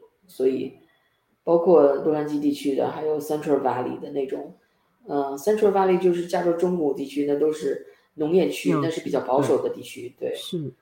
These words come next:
Speaker 1: 所以在南加州，你看，比如 Democrat，呃，Representative Katie Porter 和共和党的 Mike，呃，这，这怎么读啊？
Speaker 2: 嗯。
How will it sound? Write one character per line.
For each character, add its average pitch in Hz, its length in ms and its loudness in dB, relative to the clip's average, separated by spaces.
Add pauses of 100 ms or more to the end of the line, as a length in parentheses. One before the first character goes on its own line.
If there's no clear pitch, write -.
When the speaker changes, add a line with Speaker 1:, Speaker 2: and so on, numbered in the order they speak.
Speaker 1:
所 156 160 0
以 156 100 2
在 160 200 2
南 143 180 0
加 165 140 2
州， 160 320 6
你 143 120 -6
看， 143 220 -2
比 143 100 -6
如 143 380 4 (340)
Democrat， 170 560 0 (640)
呃， 156 480 4
Representative 147 600 0
Katie 185 380 0
Porter 180 480 -2 (520)
和 165 640 6 (580)
共 202 220 4
和 185 80 6
党 147 220 0
的 143 220 2
Mike， 156 560 -4 (440)
呃， 147 420 -6 (2000)
这， - 360 -10
这 135 100 -12
怎 95 160 -8
么 95 60 -14
读 - 240 -12
啊？ - 100 -14 (760)
Speaker 2:
嗯。 165 140 -14